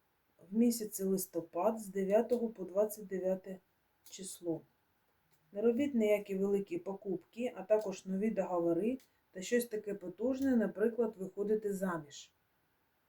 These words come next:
Меркурій — це планета фінансів, спілкування, а також,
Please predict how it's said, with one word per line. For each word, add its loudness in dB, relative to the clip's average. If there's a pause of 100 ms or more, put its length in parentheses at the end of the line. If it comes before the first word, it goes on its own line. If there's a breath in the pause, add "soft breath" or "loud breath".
(160)
Меркурій — 4
це 0
планета 4 (720)
фінансів, 0
спілкування, -2 (540)
а -14
також, -2